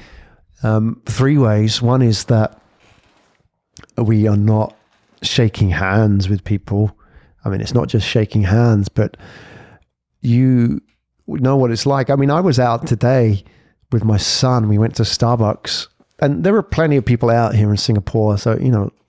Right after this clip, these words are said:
lockdown has been well managed here. Uh, but I get a little bit nervous. Like, we went into seven eleven to buy something, and, uh, there were, like, seven or eight people in seven eleven, and I just kind of felt nervous. It was like,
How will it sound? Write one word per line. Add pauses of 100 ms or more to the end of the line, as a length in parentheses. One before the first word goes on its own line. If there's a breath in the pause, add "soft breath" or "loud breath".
lockdown
has
been
well
managed
here. (800 loud breath)
Uh,
but
I (180)
get
a
little
bit
nervous.
Like,
we
went
into
seven
eleven
to
buy
something, (600 loud breath)
and,
uh, (100)
there
were,
like, (120)
seven
or
eight
people
in
seven
eleven,
and
I
just
kind
of
felt
nervous.
It
was
like,